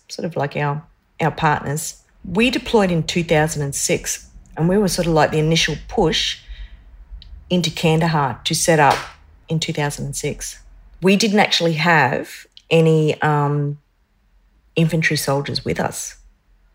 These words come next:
Our mission was different because it was primarily focused on the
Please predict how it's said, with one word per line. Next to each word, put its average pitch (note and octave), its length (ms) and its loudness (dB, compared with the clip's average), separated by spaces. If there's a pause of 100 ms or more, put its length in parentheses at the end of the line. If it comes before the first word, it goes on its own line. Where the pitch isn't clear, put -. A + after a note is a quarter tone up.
(180)
Our G3+ 140 6
mission A#3+ 340 2
was E3+ 140 0
different - 580 -2
because E3+ 300 0
it F3 320 0
was D#3 200 0
primarily D#3 680 2
focused D3 500 -2
on D3 160 -2
the C#3+ 120 -4